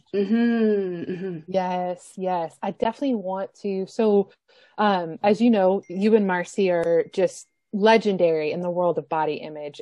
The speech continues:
Speaker 1: And I think when I, when I see younger dietitians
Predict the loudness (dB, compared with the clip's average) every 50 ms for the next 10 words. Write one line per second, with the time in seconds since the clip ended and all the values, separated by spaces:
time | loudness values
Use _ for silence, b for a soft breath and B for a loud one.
0 | -10 -8 -6 -6 -6 -6 -6 -8 -10 -12 b b b b b b b -4 -2 -2
1 | -2 -2 -2 -4 -2 -2 -2 -4 -8 -8 -2 -2 0 2 2 0 0 -2 -2 -2
2 | -2 -4 -6 _ _ _ _ _ _ _ _ _ _ _ _ _ _ _ _ _
3 | _ _ _ _ _ _ _ -12 -6 -4 -4 -2 -2 -2 -4 -6 -8 -10 -8 -4
4 | -2 0 0 2 2 2 2 2 0 0 -2 -4 -2 -2 0 0 0 -2 -2 -6
5 | -10 -10 -8 -8 -10 -10